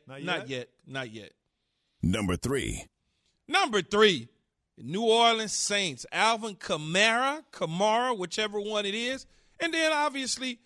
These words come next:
Speaker 2: my nephew Michael Thomas is hurt. He'll be back at some point in time. But when you talk about explosive playmakers, Kamara is just one of, I would say, three, four in the National Football League. And then a guy that's just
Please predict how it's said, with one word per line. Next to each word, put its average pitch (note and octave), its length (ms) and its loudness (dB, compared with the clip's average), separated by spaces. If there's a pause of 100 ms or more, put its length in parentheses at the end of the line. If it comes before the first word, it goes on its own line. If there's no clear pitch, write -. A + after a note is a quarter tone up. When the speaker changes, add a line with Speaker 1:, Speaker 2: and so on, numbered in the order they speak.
(120)
Speaker 2:
my G#3+ 200 0
nephew G#3+ 440 -4
Michael G3 360 -2
Thomas G3+ 380 -6
is A3+ 100 -6
hurt. B3+ 280 8 (440)
He'll F3+ 160 0
be G#3 160 -4
back A3+ 260 2
at A#3 140 -2
some C4 200 0
point B3 280 -4
in G3+ 60 -14
time. A#3 360 -4 (320)
But G3 180 2
when F#3+ 120 -4
you G#3+ 100 -6
talk A3 280 0
about F#3+ 280 -4
explosive A3 560 -4
playmakers, F#3 720 -2 (300)
Kamara G#3 420 2
is F3 100 -2
just D#3+ 280 -6
one F#3+ 280 -2
of, F#3 280 2 (340)
I E3+ 160 4
would F3 160 -4
say, F3 300 -2
three, F#3+ 420 -6
four F3+ 480 2
in E3+ 160 -6
the E3 80 -4
National E3+ 380 -4
Football D#3 420 -2
League. D3+ 220 -4
And E3 80 -6
then F#3 100 -2
a E3 60 -4
guy F3+ 340 0
that's E3+ 240 -6
just E3 300 -8